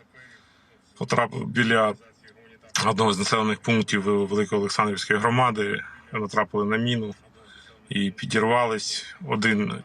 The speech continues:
хлопець двадцяти чотирьох років отримав дуже важкі поранення тіла і відкриту черепно-мозгову травму. В дуже важкому стані знаходиться зараз в лікарні. Ліка-, лікарі його оперують.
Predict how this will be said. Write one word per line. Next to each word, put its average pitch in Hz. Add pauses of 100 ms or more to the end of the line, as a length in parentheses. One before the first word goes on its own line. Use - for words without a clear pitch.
(320)
хлопець 110
двадцяти 104
чотирьох - (240)
років 110 (400)
отримав 110
дуже 107
важкі 104
поранення 104 (480)
тіла 117
і 110 (680)
відкриту 107
черепно-мозгову 104
травму. 113 (680)
В 135
дуже 113
важкому 107
стані 107
знаходиться 104
зараз 101
в -
лікарні. 104 (480)
Ліка-, 110
лікарі 107
його 104
оперують. 113